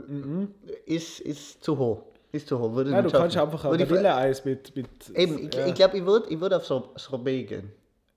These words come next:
Speaker 1: Aber du war, also, kaffen einfach.
Speaker 2: Nein, so, schon selber machen.
Speaker 1: Okay.
Speaker 2: Also ich, ich, ich glaub, ich ka-, stell mir nicht schwierig vor.
Speaker 1: Ja, aber du musst ja nachschauen dafür. Für
Speaker 2: Ja,
Speaker 1: Lachsbrötchen und Lasagne musst du nicht
Speaker 2: ich, ich,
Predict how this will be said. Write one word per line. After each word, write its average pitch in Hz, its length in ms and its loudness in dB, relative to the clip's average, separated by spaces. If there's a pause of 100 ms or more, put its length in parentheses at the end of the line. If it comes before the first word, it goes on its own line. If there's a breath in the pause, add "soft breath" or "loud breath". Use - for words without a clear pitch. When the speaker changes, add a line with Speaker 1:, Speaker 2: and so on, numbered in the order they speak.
(380)
Speaker 1:
Aber 135 240 -4
du 135 220 -6
war, 139 200 -2
also, 131 460 0 (140)
kaffen 95 420 -8
einfach. 80 360 -16
Speaker 2:
Nein, 165 300 4
so, - 160 -8
schon 170 160 -2
selber 170 300 4
machen. 180 380 -6 (440)
Speaker 1:
Okay. 92 380 -12
Speaker 2:
Also 151 180 4
ich, 190 60 -2 (100)
ich, 143 200 0
ich - 360 -12
glaub, 127 340 0
ich 135 100 -8
ka-, - 240 -4
stell 165 240 4
mir 180 100 2
nicht 151 180 0
schwierig 110 360 -4
vor. - 180 -10 (220 soft breath)
Speaker 1:
Ja, 127 100 -2
aber 147 100 0
du 147 240 0
musst 160 200 0
ja 156 80 2
nachschauen 127 500 0
dafür. 90 360 -8
Für 139 140 -6
Speaker 2:
Ja, - 80 4
Speaker 1:
Lachsbrötchen 185 500 10
und 151 40 0
Lasagne 147 340 2
musst 170 180 0
du 165 60 -2
nicht 156 60 -2
Speaker 2:
ich, 151 60 -2
ich, 160 60 4